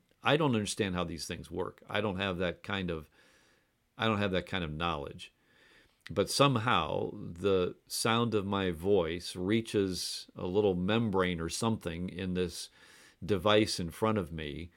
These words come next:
that is, that then translates my voice and digitizes it, sends it through a cable that's connected to my computer.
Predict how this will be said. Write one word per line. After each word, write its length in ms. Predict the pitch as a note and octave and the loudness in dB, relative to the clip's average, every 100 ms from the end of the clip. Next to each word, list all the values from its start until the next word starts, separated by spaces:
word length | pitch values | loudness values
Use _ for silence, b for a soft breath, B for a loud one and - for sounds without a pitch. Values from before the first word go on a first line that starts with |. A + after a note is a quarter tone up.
| b b b b b b - | b b b b b b -14
that 480 | E2+ F#2+ F#2 F2+ - | -2 2 2 0 -4
is, 220 | G2 F2+ - A2 G#2 | -6 -6 -6 -8 -6
that 200 | F#2 F2+ | 0 0
then 200 | G#2 F#2 | 0 -2
translates 880 | E2+ - A#2 A#2+ - F#2+ F#2 F2+ - | -2 0 2 2 0 0 0 0 -4
my 440 | F#2+ F#2 F2+ F2 D#2+ | -2 0 2 0 -2
voice 800 | D2+ D#2 G2 A2+ E2+ E2+ F2 - - | -8 0 6 6 6 0 -6 -8 -8
and 300 | G2+ F#2 D2+ - F#2 - - | -6 -6 -6 -10 -16 -10 4
digitizes 920 | B2 B2 B2 - D#2+ D#2 D2+ D#2 - | 4 4 -2 -2 -4 -4 -8 -10 -10
it, 240 | D2 - _ b b b b | -8 -10 _ b b b b
sends 400 | - B2+ B2+ A2+ | 0 2 2 2
it 140 | A2 | -2
through 200 | - A#2 F#2+ | 0 2 2
a 40 | |
cable 760 | - - - C3 A#2+ F#2 E2 F2 | 0 -6 0 2 4 2 0 0
that's 200 | F#2 - | -4 -4
connected 680 | - F#2+ G2+ G2+ G2 F2 | -4 0 -2 0 -2 -2
to 400 | - G#2+ G2 F2+ F2 | -4 -2 0 0 0
my 200 | F2 F2 | -2 -4
computer. 720 | - D#2 - A2 F2 - - | -6 -8 0 0 0 -4 -12